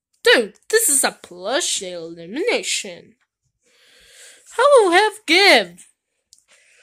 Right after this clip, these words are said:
Wow, they take over the channel. Wait, no, no, no. They take over your video. What's happening?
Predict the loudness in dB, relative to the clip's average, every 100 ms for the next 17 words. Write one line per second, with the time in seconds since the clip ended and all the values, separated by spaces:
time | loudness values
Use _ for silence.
0 | _ -2 2 4 4 0 -2 2 2 2
1 | 2 2 4 4 2 4 4 4 -2 -10
2 | _ _ _ -20 -20 _ _ _ _ -20
3 | -20 -20 -20 -20 _ _ _ _ -10 -4
4 | 0 2 4 4 4 4 4 0 -2 -12
5 | -12 -14 _ _ -20 _ _ _ -6 2
6 | 6 6 4 0 -8 -20 _ _ _ -20
7 | _ _ _ _ _ -10 -6 -4 -6